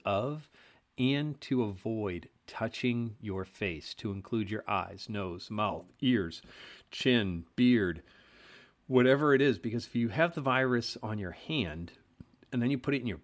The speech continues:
beard, it's gonna live there for a little bit before you then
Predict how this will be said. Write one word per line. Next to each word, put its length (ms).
beard, 440
it's 80
gonna 180
live 300
there 160
for 160
a 60
little 260
bit 220
before 360
you 140
then 480